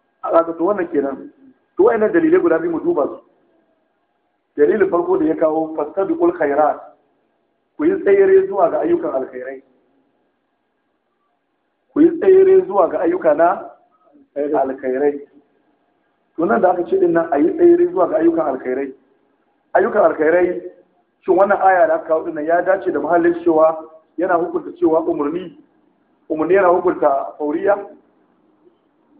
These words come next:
Eh? An ce a yi tsere zuwa ga ayyukan alkhairai, kenan da zaran aiki na alkhairi ne, ka yi tsere ka aikata shi.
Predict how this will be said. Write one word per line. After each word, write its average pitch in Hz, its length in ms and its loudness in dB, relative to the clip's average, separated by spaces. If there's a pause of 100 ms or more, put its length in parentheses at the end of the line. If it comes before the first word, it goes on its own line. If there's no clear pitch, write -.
(720)
Eh? 175 160 -2 (2500)
An 214 160 -2
ce - 120 0
a - 100 4
yi 175 120 4
tsere 180 280 0
zuwa 180 160 2
ga 151 100 -2
ayyukan 165 240 -2
alkhairai, 139 400 -6
kenan 156 260 -6
da 156 80 -4
zaran 196 460 0 (260)
aiki - 260 -2
na - 120 0
alkhairi 320 340 0
ne, 311 120 -6
ka 330 100 -2
yi - 140 0
tsere 196 200 0
ka - 80 2
aikata - 380 -6
shi. - 120 -20